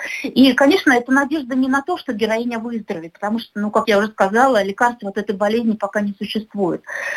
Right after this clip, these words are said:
Но, а, м, надежда на то, что, ну, по крайней ре-,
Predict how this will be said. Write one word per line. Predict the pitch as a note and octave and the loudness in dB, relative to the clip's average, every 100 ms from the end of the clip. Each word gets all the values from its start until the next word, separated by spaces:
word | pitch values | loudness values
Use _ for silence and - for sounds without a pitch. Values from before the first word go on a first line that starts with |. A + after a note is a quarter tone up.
| B3+ | 2
Но, | A#3 D4+ E4 - | 6 8 6 4
а, | G#3+ A#3 A3 G3+ G#3 | 0 2 0 -6 -10
м, | A3 G3+ | -12 -10
надежда | A3+ C4 D4+ D#4 C#4 | -4 -2 -2 -4 -2
на | C#4 | -2
то, | F#4 | -4
что, | F4+ C4 A3 | -2 0 2
ну, | A#3+ A#3 | 0 2
по | C4 | 2
крайней | E4 F4 D#4+ A#3 | 2 4 4 4
ре-, | A#3 | 0